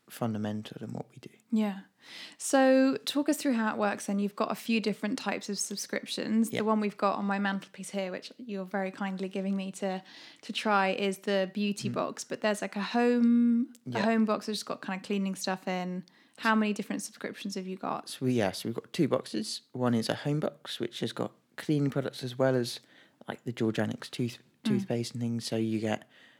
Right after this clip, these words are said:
Speaker 1: like, a bathroom cleaner, a glass, a glass spray bottle, so you can continuously reuse that glass
Speaker 2: Mm.
Speaker 1: spray bottle,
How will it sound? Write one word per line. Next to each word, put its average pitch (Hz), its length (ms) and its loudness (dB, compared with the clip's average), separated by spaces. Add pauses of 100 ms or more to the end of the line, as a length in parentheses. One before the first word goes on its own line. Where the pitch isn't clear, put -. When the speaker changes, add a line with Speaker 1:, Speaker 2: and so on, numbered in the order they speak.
(200)
Speaker 1:
like, - 100 -12
a 117 40 -16
bathroom 107 480 2
cleaner, 104 500 -2 (200)
a 110 80 -4
glass, 113 420 2 (180)
a 113 60 -6
glass 110 300 0
spray 110 260 0
bottle, 117 320 -4
so - 120 -6
you 120 120 -2
can 107 200 -4 (360)
continuously 110 760 -2
reuse 104 480 -2
that - 180 -8
glass 208 260 2
Speaker 2:
Mm. - 0 -
Speaker 1:
spray 120 200 -2
bottle, 113 400 -6